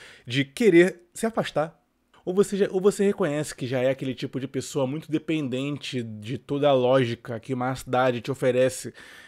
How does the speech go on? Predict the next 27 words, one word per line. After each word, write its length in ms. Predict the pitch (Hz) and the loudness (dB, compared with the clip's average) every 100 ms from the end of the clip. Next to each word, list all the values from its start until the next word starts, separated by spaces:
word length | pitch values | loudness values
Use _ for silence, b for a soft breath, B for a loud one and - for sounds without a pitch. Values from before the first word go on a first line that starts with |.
| B | B
de 100 | 131 | 0
benefícios 580 | 131 131 123 147 139 131 | 2 2 0 -2 -4 -6
também, 400 | 123 110 107 104 | -8 -8 -8 -10
né? 200 | 101 107 B B B B B B | -12 -16 B B B B B B
A 120 | 123 | -6
ponto 320 | - 135 131 | -2 -2 -2
de 100 | 131 | -6
ser 160 | - 135 | -4 -4
difícil 480 | 160 - 143 143 135 | -6 -6 -4 -4 -4
de 80 | |
fazer 600 | - 147 123 110 143 135 - | -2 0 2 0 -2 -2 -4
esse 440 | 131 - - 120 | -6 -6 -6 -6
parto 600 | - - 147 143 - 123 | -6 -2 -2 -2 -4 -6
entre 220 | 123 139 | -6 -6
você 520 | 139 170 170 - 135 139 B B B 120 - | -4 -2 -2 -4 -4 -6 B B B -18 -4
e 440 | 135 131 127 123 | 0 0 0 2
a 120 | 127 | 0
cidade 360 | - 139 127 117 | 0 0 0 0
grande, 580 | 113 127 135 131 110 120 | -2 -2 0 -2 -4 -6
e 280 | 120 120 | -6 -4
a 100 | 120 | -4
demanda 680 | 117 113 120 135 135 127 123 | -4 -4 -4 -4 -4 0 0
das 160 | 123 - | 0 -4
carreiras, 600 | 107 113 131 127 120 113 | -8 -4 -2 0 -2 -6
estudo, 500 | 110 - 135 139 127 | -10 -6 -2 -2 -2
et 140 | 123 | -6
cetera. 480 | - 110 101 101 | -8 -12 -12 -16